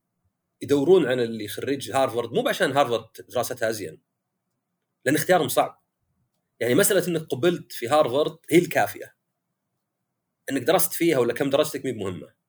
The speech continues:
أنا أحس إن البزنس زي كذا، إنه واجد مثلًا الشركات السي في حقك مو بوش أنجزت، لكن وين كنت فيه وش كان منصبك.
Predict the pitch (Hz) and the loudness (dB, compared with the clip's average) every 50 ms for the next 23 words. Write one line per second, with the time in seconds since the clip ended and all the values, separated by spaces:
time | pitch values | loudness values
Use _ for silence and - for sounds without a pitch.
0 | _ _ _ _ _ _ _ _ _ _ 143 180 - 226 - - 214 196 180 160 | _ _ _ _ _ _ _ _ _ _ 0 2 2 2 0 0 0 0 0 0
1 | 202 185 190 170 131 143 147 135 - 160 147 104 90 101 110 110 139 175 180 156 | -2 -2 -2 -4 -2 -4 -4 -4 -4 -4 -4 -4 -4 -4 -2 2 4 4 4 4
2 | 160 156 135 127 123 131 123 120 120 107 - - 113 107 104 - - 120 123 - | 0 -4 -6 -4 -2 -2 -2 -2 -4 -6 -8 -10 -10 -10 -10 -10 -10 -10 -6 0
3 | 156 151 139 143 151 151 - - _ _ _ _ _ _ _ _ _ _ _ _ | 2 2 2 2 0 -2 -8 -18 _ _ _ _ _ _ _ _ _ _ _ _
4 | - - - - 147 156 151 220 - - 185 185 143 143 135 - - 285 302 240 | -8 -6 -6 -2 -2 -2 0 0 0 2 0 0 0 -4 -6 -2 -2 -2 -2 -2
5 | - 175 143 127 131 147 160 160 - - 139 - 139 165 180 165 160 131 123 - | -2 -2 -2 2 2 2 2 2 -2 -4 -4 -2 0 0 0 0 -2 -8 -12 -6
6 | - 151 156 143 127 - - 117 107 110 95 - - - - _ - _ | -4 -2 -2 -2 -4 -4 -4 -4 -2 -2 -6 -6 -8 -14 -18 _ -20 _